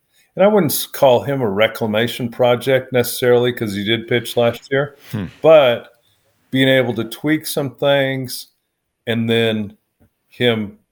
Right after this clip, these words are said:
Speaker 1: you know, who knows what will happen. I mean, you saw it last year with, uh, with a couple of those starters. So,
Speaker 2: Yeah.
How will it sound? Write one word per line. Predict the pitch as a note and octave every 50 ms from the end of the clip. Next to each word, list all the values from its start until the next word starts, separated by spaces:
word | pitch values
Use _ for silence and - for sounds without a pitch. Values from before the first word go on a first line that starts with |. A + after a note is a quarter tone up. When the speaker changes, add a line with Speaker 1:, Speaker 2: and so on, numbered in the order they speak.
| _ -
Speaker 1:
you | C3 B2+ - - B2 A#2
know, | A2+ G#2+ F#2+
who | B2 C#3
knows | B2+ A2+ G#2+ G#2 G2+ - -
what | G2+ F#2
will | E2+ -
happen. | G2 F#2 F2+ - - A2+
I | A2+
mean, | A#2+ B2+ B2 A#2+
you | A#2
saw | A2+ - B2+ A#2 A#2 A2
it | G2+
last | A2+ A2+ A2+ A2 - - -
year | C3+ C#3+ B2 G2
with, | F#2 F#2 - - - - _ _ _ -
uh, | A2+ G#2 G2 G2 F#2+ F#2+ - - _ _ _ _ _ _ _ _ _ _ _ _ _ _ _ -
with | A2+ A2+ -
a | -
couple | - - A2 - -
of | G2+ G2
those | G#2 G2 -
starters. | - - G#2+ A2 A#2+ A#2+ F2 D#2+ - -
So, | - - C3 B2+ A#2+ A2+ - - - _ _ _ _ -
Speaker 2:
Yeah. | - F#2 F#2 F2